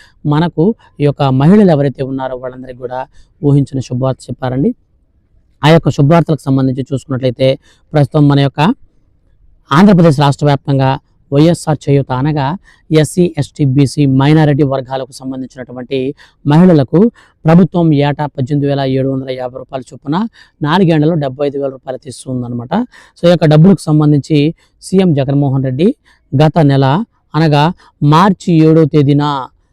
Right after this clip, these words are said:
మన యొక్క ఆంధ్రప్రదేశ్ రాష్ట్ర ముఖ్యమంత్రి సీఎం జగన్మోహన్ రెడ్డి కంప్యూటర్లో బటన్ నొక్కి నాలుగో విడత డబ్బులను అయితే విడుదల చేశారండి. So, నాలుగో విడత డబ్బులు అనేది మనకు ఇప్పటికీ చూసుకున్నట్లయితే ఇంకా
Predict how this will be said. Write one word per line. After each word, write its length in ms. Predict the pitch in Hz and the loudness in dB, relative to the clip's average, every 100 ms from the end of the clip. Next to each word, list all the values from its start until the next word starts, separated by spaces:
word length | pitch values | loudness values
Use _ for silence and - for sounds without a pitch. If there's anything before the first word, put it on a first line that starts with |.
| _ _ _ _ _ - | _ _ _ _ _ -2
మన 100 | 156 | 2
యొక్క 220 | 156 - | 2 0
ఆంధ్రప్రదేశ్ 460 | 143 160 151 151 139 | 2 2 2 2 2
రాష్ట్ర 280 | 143 - 143 | -2 -2 -6
ముఖ్యమంత్రి 720 | 131 147 143 131 139 139 170 _ _ | -6 -4 -4 -2 -2 -2 -6 _ _
సీఎం 300 | - 185 175 | 0 4 4
జగన్మోహన్ 460 | 139 143 143 135 131 | 2 2 0 -2 -4
రెడ్డి 220 | 131 160 - | -4 -6 -4
కంప్యూటర్లో 480 | 156 151 170 170 175 | -4 -4 -6 -4 -4
బటన్ 380 | 135 139 151 151 | -4 -6 -4 -4
నొక్కి 400 | 139 - 180 254 _ _ 151 | -4 0 0 0 _ _ -2
నాలుగో 300 | 147 185 160 | 2 2 2
విడత 160 | 143 131 131 | 2 0 -2
డబ్బులను 260 | 127 127 | -2 -6
అయితే 160 | 127 131 | -10 -16
విడుదల 220 | 127 131 131 135 | -16 -18 -18 -16
చేశారండి. 480 | - 135 135 208 - _ _ | -10 -8 -6 -8 -10 _ _
So, 60 | - 175 | -4 0
నాలుగో 340 | 190 220 208 | 2 4 2
విడత 160 | 180 147 | 0 0
డబ్బులు 300 | 147 143 151 | 0 2 2
అనేది 180 | 147 143 | 0 -4
మనకు 540 | 139 131 135 131 139 _ _ - | -8 -10 -8 -8 -10 _ _ -8
ఇప్పటికీ 400 | 220 - 151 151 139 | -4 0 0 0 -2
చూసుకున్నట్లయితే 600 | 135 - 135 135 131 151 | -6 -4 -6 -6 -4 -4
ఇంకా 140 | 165 | -2